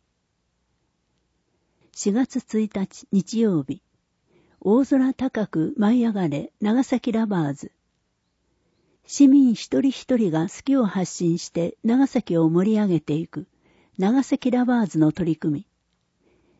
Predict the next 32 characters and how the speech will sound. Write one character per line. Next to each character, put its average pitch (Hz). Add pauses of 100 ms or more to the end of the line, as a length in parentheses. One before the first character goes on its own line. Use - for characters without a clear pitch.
(120)
長 247
崎 202
旗 214
揚 262
げ 262
大 240
会 160
で 160
は、 156 (560)
長 220
崎 269
ラ 247
バ 247
ー 233
ズ 180
の 165
ロ 226
ゴ 220
が 160
デ 180
ザ 226
イ 226
ン 190
さ 165
れ 156
た 156
旗 151
を 156
無 208
料 240
配 190
布。 -